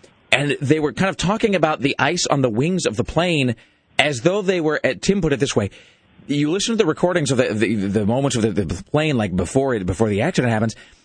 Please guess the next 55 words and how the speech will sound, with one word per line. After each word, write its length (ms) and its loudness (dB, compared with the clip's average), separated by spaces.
and 140 0
it's 140 0
almost 260 0
like 140 0
it 80 0
was 120 0
some 120 0
people 260 0
watching 380 0
a 40 2
YouTube 540 0
video 380 0
of 180 -2
some 240 0
other 240 2
people 400 0
landing 340 0
a 60 -2
plane, 300 0
because 260 0
they 100 2
kept 200 0
saying 180 0
things 180 0
like, 200 -2
"Look 220 0
at 60 4
all 140 0
the 100 0
ice 220 0
on 80 0
those 180 0
wings. 600 -2
Wow, 440 2
that's 200 0
gonna 120 4
make 160 2
it 80 0
difficult 360 2
to 80 2
land. 280 0
I 180 0
pity 280 0
whoever 320 0
has 180 0
to 80 2
do 140 0
that." 280 0
And 140 2
it 20 2
was 120 0
just 200 0
so 180 2
weird. 880 0
So, 340 0